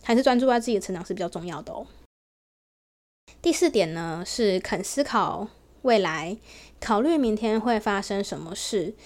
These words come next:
静心去研究，寻找趋势。在这边呢，作者特地在他的书封这边有写一段话，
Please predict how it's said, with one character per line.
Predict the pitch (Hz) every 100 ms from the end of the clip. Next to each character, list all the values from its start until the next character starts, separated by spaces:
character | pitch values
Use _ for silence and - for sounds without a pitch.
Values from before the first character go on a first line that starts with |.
| - - - _
静 | - 311 240
心 | - 240
去 | 240 - 240
研 | 214 180 180
究， | - 220 170 214 - - -
寻 | - 190 202
找 | 190 170
趋 | - - 190
势。 | - 208 - - _ _ _ _ _ _ _ _ -
在 | - 302
这 | 302
边 | 277 247
呢， | 240 233
作 | 233 254
者 | 220 147
特 | - 233
地 | 220 214
在 | 208 202
他 | - 190
的 | 190 180 170 147
书 | - - 269 277
封 | 277 254 247
这 | 247
边 | 233 220 208
有 | 190 175
写 | 180 - 208 180 165 151 147
一 | 180 185
段 | - 220 185
话， | 208 247 180 160